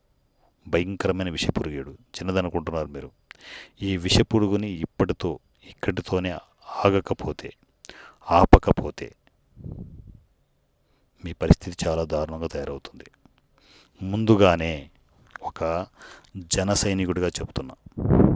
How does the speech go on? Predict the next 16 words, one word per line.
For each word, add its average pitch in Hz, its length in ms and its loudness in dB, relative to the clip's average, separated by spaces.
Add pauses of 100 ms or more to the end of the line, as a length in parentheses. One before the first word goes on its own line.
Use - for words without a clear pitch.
(300)
వీడు 78 220 -8 (720)
చేసే 101 460 0 (1080)
వికృత 87 560 6 (160)
రాజకీయాలు 87 720 -2 (640)
చాలా 90 400 0 (1300)
దారుణమైన 107 640 4
స్టేజ్కి 85 520 -8 (120)
మిమ్మల్ని 85 360 -8
తీసుకెళ్తాయి. - 480 -12 (1200)
అలాంటి 87 380 2
పరిస్థితి 90 340 0
తెచ్చుకోకుండా 82 600 -8 (300)
ముందుగానే, 87 640 -4 (580)
ఆదిలోనే, 87 520 -2 (520)
స్టార్టింగ్ 101 580 2
స్టేజ్లోనే 80 480 -6